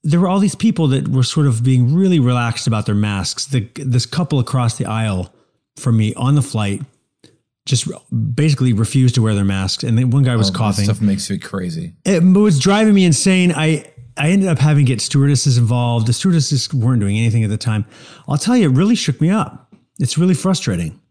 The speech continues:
Speaker 1: It's not like, you know, there's still a lot of people dying out there. It's not over. Anyway,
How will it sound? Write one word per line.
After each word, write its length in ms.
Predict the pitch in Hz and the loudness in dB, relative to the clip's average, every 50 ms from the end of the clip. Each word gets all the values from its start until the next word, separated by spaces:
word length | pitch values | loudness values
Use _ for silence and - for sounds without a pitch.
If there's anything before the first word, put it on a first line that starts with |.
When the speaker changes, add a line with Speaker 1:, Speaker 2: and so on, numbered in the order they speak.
| _ - | _ -8
Speaker 1:
It's 160 | - 117 - | -6 -4 0
not 220 | 143 151 156 156 151 | 2 0 2 0 0
like, 240 | 143 139 131 - 151 | 0 0 0 0 2
you 60 | 143 | 2
know, 40 | 131 | 2
there's 160 | 123 135 - | 2 0 0
still 140 | - 202 190 | 0 -2 0
a 20 | |
lot 160 | 180 180 175 | 0 0 0
of 60 | 151 | 0
people 180 | 160 160 127 123 | 0 0 0 0
dying 340 | 107 123 117 120 117 117 117 | 0 0 0 2 2 2 0
out 180 | 113 107 - | 0 -2 -2
there. 180 | - 107 110 123 | -4 -2 0 0
It's 160 | 139 - 135 | -2 0 0
not 180 | 127 143 190 175 | 0 2 2 2
over. 500 | 143 160 143 98 87 90 110 139 - _ _ _ _ _ _ _ _ _ _ _ _ _ _ - _ _ _ _ _ _ _ _ _ _ _ _ _ - | 2 2 2 0 0 -2 -2 -2 -4 _ _ _ _ _ _ _ _ _ _ _ _ _ _ -20 _ _ _ _ _ _ _ _ _ _ _ _ _ -2
Anyway, 360 | 107 101 92 87 82 82 | -2 0 0 -2 -4 -6